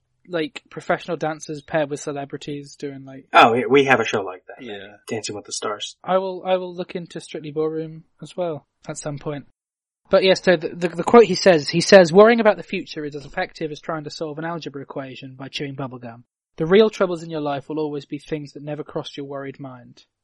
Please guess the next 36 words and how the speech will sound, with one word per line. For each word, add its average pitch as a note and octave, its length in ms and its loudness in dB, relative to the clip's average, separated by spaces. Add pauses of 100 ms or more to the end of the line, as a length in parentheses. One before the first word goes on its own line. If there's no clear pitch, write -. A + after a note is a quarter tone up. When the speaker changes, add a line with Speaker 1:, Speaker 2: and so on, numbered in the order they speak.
(180)
Speaker 1:
And D3 160 -10
we C#3 80 -8
get C#3 260 -10
this - 360 -12
shot C#3 320 -10 (100)
of D3 240 -14
Kit - 220 -14
Kat C3 240 -14 (180)
being C3 300 -10
hit C#3 180 -16
by C3+ 160 -14
the B2+ 80 -18
car C3+ 420 -12 (520)
while C#3+ 180 -12
in A#2+ 60 -16
the C3 80 -20
car D3+ 180 -6
crash. - 460 -14 (320)
And F3+ 120 -8
it E3+ 100 -10
was F3 180 -14
joked - 640 -6
because D#3+ 400 -2
they E3 160 0
said D#3+ 240 2
about D3+ 160 -2
how D3+ 160 4
bad C#3+ 420 0 (380)
Lydia, D#3 400 2
who C#3+ 100 -4
plays D3 300 -4
Kit - 160 -10
Kat, C#3+ 180 -8
is D3 220 -4
at D3 80 -10
driving. C#3+ 560 -4